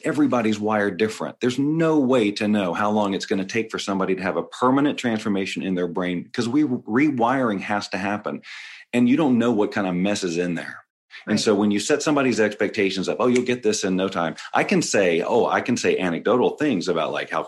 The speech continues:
Speaker 1: quickly people came in and got results, but I don't know how long it's gonna take for you. But I do know that if you send your brain new information on a regular basis,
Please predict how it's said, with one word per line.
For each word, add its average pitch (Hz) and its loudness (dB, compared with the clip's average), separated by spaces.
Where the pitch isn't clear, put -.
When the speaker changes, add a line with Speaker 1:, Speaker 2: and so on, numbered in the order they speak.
Speaker 1:
quickly 87 -2
people 87 -8
came 85 -4
in 82 -4
and 80 -6
got 80 -2
results, 131 -2
but - -4
I 95 0
don't 123 -2
know 82 -4
how 80 -6
long 76 -6
it's 73 -12
gonna 76 -8
take 76 -8
for 80 -10
you. 78 -2
But 92 -2
I 87 0
do 131 2
know 101 2
that - -2
if 123 0
you 120 2
send 113 -2
your 104 2
brain 95 0
new 107 0
information 101 -2
on 85 -4
a 78 -4
regular 92 0
basis, 90 -2